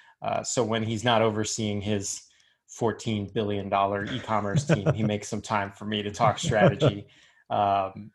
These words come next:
Speaker 1: I mentioned Luke Bonner on the marketing side. Yeah, brother played in the N B A. He played overseas. So, uh, another basketball guy that we've got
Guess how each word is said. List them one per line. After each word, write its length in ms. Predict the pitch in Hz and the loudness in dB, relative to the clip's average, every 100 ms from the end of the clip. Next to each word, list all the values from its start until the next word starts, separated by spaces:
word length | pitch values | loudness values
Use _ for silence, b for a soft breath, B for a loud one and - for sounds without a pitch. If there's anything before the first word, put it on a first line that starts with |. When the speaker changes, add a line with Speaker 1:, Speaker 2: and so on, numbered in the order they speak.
| _ | _
Speaker 1:
I 60 | 123 | -2
mentioned 360 | 120 117 120 113 | 0 2 0 2
Luke 220 | 120 113 | 0 4
Bonner 460 | 120 107 107 107 117 | 4 6 4 0 0
on 120 | 117 | -2
the 80 | 101 | 2
marketing 460 | 107 110 104 104 | 2 2 -2 -8
side. 600 | - 113 104 104 101 101 _ | 0 2 4 2 0 -4 _
Yeah, 260 | - 113 98 95 | -12 -8 -8 -4
brother 240 | 127 110 104 | -2 0 0
played 280 | - 117 107 | 0 0 0
in 60 | |
the 120 | 104 | 0
N 140 | 104 101 | -2 -2
B 140 | 101 | 0
A. 220 | 101 101 | 0 -2
He 140 | 95 107 | -4 -8
played 280 | - 110 101 | -4 -2 -2
overseas. 880 | 101 - - 110 98 98 92 - b b b | -4 -6 -8 -6 -6 -8 -12 -16 b b b
So, 500 | - 117 98 98 104 - | -4 0 0 -2 -8 -2
uh, 220 | 113 104 | 2 2
another 260 | 107 110 104 | 0 -2 -2
basketball 560 | 104 104 104 - 107 | 0 0 -2 -4 -6
guy 240 | 104 104 101 | -2 -2 -2
that 100 | 104 | -6
we've 220 | 101 - | -10 -4
got 320 | 107 101 101 | -2 -2 -6